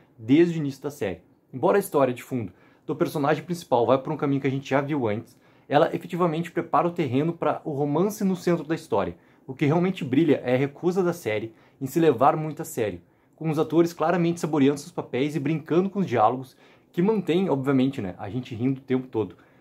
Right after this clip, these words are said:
Mesmo com as tentativas de injetar questões sociais na trama para aumentar a profundidade, esses elementos parecem desconexos, prejudicando um pouco o todo da história.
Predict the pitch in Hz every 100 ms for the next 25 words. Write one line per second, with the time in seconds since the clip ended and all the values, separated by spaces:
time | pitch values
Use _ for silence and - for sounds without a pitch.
0 | _ _ 123 175 214 220 202 202 185 175
1 | 156 131 120 143 135 143 123 - 127 -
2 | 151 151 - 123 113 117 - 117 107 90
3 | - _ _ - 151 170 147 139 131 170
4 | 175 139 127 101 95 101 - _ _ _
5 | - 120 175 160 143 170 - 143 143 143
6 | - - 160 131 120 - - _ _ _
7 | - 147 143 165 160 196 180 165 196 -
8 | - 147 - 170 196 165 147 - 107 90